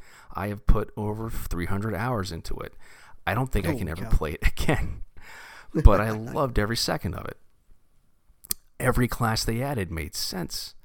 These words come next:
Speaker 1: Like, they're, like, they added grappling hooks, and you're like, "That doesn't sound like it'll change much," but no, you can just,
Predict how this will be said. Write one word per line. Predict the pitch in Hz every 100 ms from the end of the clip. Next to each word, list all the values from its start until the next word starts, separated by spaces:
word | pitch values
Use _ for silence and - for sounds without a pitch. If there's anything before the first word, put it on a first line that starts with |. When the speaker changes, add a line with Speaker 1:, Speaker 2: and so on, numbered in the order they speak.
| - _ _ _ _ - _ _ _ _ - -
Speaker 1:
Like, | 127 -
they're, | 123 113 107
like, | 117 104 - - - -
they | 113 107
added | 104 101
grappling | - 143 139 101
hooks, | 90 76 -
and | 101
you're | 98
like, | 95 92
"That | 113
doesn't | 113 101 - _ _
sound | - - 87
like | 85
it'll | 82
change | - 170 139 -
much," | 85 -
but | -
no, | 143
you | 92
can | 90
just, | 87